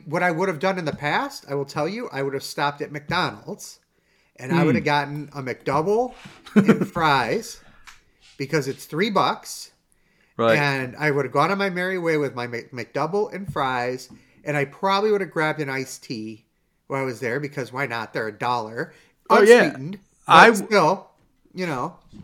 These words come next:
Speaker 2: I will say that probably the majority of my lack of success recently, and I'll say couple years as in recently,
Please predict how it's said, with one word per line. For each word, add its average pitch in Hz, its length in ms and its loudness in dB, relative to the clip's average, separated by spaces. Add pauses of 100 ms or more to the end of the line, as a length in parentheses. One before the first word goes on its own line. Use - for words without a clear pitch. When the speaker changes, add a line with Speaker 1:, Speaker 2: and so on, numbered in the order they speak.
(220)
Speaker 2:
I 160 180 10
will 220 160 6
say 160 340 6
that 135 300 2
probably 175 680 4
the 131 220 -2
majority 135 1000 4
of 143 200 2
my 120 500 2 (760)
lack 127 560 4
of 151 200 -2
success 131 880 0
recently, 120 1000 -2 (140)
and 117 140 0
I'll 113 220 4
say 113 280 2
couple 110 340 -2
years 107 460 0
as 107 260 -6
in 98 140 -6
recently, 95 640 -8